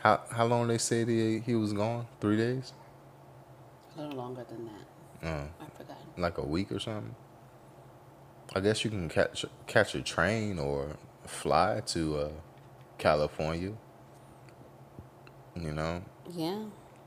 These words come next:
Speaker 1: But just to show up there, maybe he, uh, got transported through another dimension.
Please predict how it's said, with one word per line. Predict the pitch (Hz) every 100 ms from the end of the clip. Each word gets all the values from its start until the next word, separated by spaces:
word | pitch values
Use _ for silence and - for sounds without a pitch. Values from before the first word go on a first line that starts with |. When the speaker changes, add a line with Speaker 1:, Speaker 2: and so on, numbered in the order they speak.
| -
Speaker 1:
But | 85
just | 76 95 -
to |
show | 76 - 80 85
up | 117 78
there, | 73 71 - - - - - - - - - - - -
maybe | 95 110 110
he, | 117 104
uh, | 110 107 104 98 - - - - - - - - - - -
got | 95 95
transported | - 98 98 - - - - - - 101 95 -
through | - 95
another | 76 71 90 76
dimension. | 87 82 85 98 -